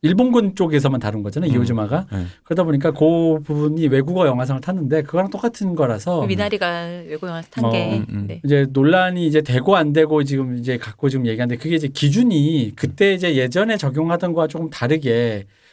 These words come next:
Speaker 1: 어떻게 보면 이제 <laughs> 뭐라 그러지? 그 아카데미가 로컬을 조금 더 벗어나려고 하는
Speaker 2: 음.
Speaker 1: 어떤 움직임의 일환에서 이 과도기적인 어떤 움직임으로도 우리가 좀 조금 뭐 봐줄 수도 있지 않을까? 뭐 약간 이런 생각도 듭니다.
Speaker 2: 네, 네, 네. 그렇죠.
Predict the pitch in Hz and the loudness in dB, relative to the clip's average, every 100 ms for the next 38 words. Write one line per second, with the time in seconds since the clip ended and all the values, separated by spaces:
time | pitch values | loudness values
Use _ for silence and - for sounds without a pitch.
0 | _ 120 143 165 156 135 120 139 - - | _ -4 0 2 2 0 2 2 0 -10
1 | _ _ _ _ 113 104 101 101 120 143 | _ _ _ _ -4 -2 -2 -4 -4 -4
2 | 120 117 110 117 _ - - 185 180 156 | -2 -2 -4 -8 _ -8 -2 -2 0 2
3 | 131 135 247 226 202 226 208 190 165 - | 0 2 2 2 2 -2 -2 0 0 -2
4 | 120 175 208 175 151 139 160 160 123 127 | -2 0 2 2 2 0 0 0 -2 -2
5 | 107 107 98 104 - 107 160 131 139 170 | -4 -2 -4 -6 -8 -2 0 2 2 0
6 | 180 170 135 123 143 135 131 127 - 113 | -2 0 2 2 2 2 0 -4 -4 -2
7 | 151 170 151 143 131 - - 113 110 107 | 0 0 0 0 0 -2 -4 -4 -4 -4
8 | 131 147 185 165 147 120 113 113 113 107 | -2 -2 -2 -4 -4 -4 -4 -4 -4 -8
9 | - _ _ - 156 - 196 185 180 170 | -12 _ _ -14 -8 -2 0 2 0 -2
10 | 165 165 160 - 156 147 175 220 - 160 | -4 -8 -4 -2 0 2 0 -2 -4 -2
11 | 226 170 123 - 180 170 160 156 156 147 | 0 0 0 -2 -2 -2 -4 0 0 2
12 | 175 190 170 170 190 196 127 117 104 104 | 0 -4 -4 -4 -2 0 2 2 0 -4
13 | 95 98 - - - 90 | -6 -8 -10 -12 -12 -12